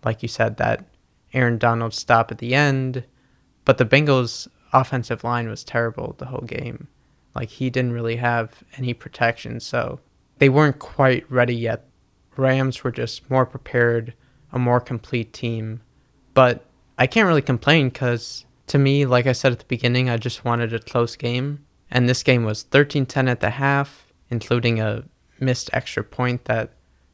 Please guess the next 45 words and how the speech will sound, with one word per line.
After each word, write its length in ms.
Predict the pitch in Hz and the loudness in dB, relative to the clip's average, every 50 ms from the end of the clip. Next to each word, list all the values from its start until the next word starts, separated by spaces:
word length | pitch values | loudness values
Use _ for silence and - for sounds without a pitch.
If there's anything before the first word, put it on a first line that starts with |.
| _ | _
could 140 | _ - 190 | _ 0 0
have 80 | 170 - | 0 4
cost 280 | - 131 123 120 - | 4 4 4 4 2
the 80 | - 117 | -2 0
Rams, 360 | 113 110 110 117 131 139 - | 0 2 2 2 0 -2 -6
but 180 | - - 110 - | -8 -10 -4 -2
didn't. 320 | 120 117 117 120 123 131 - _ _ _ _ _ _ _ _ _ _ _ _ _ | -2 -2 -2 -4 -8 -10 -14 _ _ _ _ _ _ _ _ _ _ _ _ _
And 160 | - 123 127 | 0 2 4
then 460 | 123 127 127 127 127 123 123 123 131 - _ _ _ _ _ - | 4 4 4 2 2 -2 -4 -6 -10 -14 _ _ _ _ _ -4
it 140 | 135 131 | -4 -2
came 240 | - 135 135 143 143 131 | 0 0 2 2 4 4
down 220 | 131 131 139 147 | 4 4 2 0
to 240 | 143 - 139 131 127 | 0 0 0 2 2
a 80 | 123 123 - _ _ | 2 0 -4 _ _
fourth 360 | - - - 147 151 147 - | -8 0 4 4 4 4 2
down 260 | 147 131 131 131 127 | 0 2 2 0 -2
play 420 | - - - 131 139 143 131 123 | -4 0 2 4 4 4 2 0
with 380 | 117 117 117 110 - _ _ _ - | 2 0 0 -2 -2 _ _ _ -6
less 280 | 127 120 123 135 - | -2 0 0 0 -2
than 180 | - - 123 123 | -4 -4 -2 -2
a 40 | 117 | -2
minute 280 | 113 123 123 123 - | -4 -2 -2 -4 -4
left 540 | 107 117 117 127 127 117 - - _ - _ _ _ _ _ _ | -2 2 2 2 2 2 -2 -10 _ -20 _ _ _ _ _ _
in 120 | - 139 127 | 0 2 2
the 60 | 120 | 2
fourth. 380 | 110 - - 127 147 143 123 - | 0 0 0 2 2 2 2 0
So 280 | - - - 127 117 113 | -4 -2 0 0 2 0
it's 200 | 117 - - - | 0 -4 -4 -6
like, 360 | 120 117 110 - _ - - _ _ _ _ _ _ | -4 -4 -6 -8 _ -20 -20 _ _ _ _ _ _
yeah, 260 | 143 143 143 147 143 | 4 6 6 6 6
you 520 | 143 139 131 135 131 131 131 127 123 117 - - | 4 2 0 -2 -2 0 -2 -2 -2 -2 0 0
ideally 440 | 127 127 120 139 143 139 139 131 | 0 2 4 4 4 4 4 2
want 240 | 123 120 120 123 120 117 | 2 0 0 0 0 0
it 120 | 113 - | -2 -4
to 80 | - - | -8 -8
come 200 | - - 127 123 | -4 -2 0 0
down 220 | 123 117 117 117 | 2 0 0 -2
to 100 | - - | -4 -10
the 140 | - - - - | -14 -14 -4 -2
last 480 | - 101 101 - 160 - - - - | -2 -2 0 -2 -2 -2 -4 -12 -16
play 260 | - - - 117 117 | -8 -4 -2 -2 -2
maybe 420 | 117 117 117 120 120 127 143 156 135 | -2 -4 -6 -6 -4 -4 -4 -4 -4
as 140 | 113 107 - | -6 -6 -8
time 260 | - - 123 120 120 | -4 -4 -2 -2 -2
expires, 720 | 113 - - - - 127 135 147 143 127 123 127 127 - | -6 -10 -14 -4 -2 0 0 0 0 -2 -4 -4 -6 -8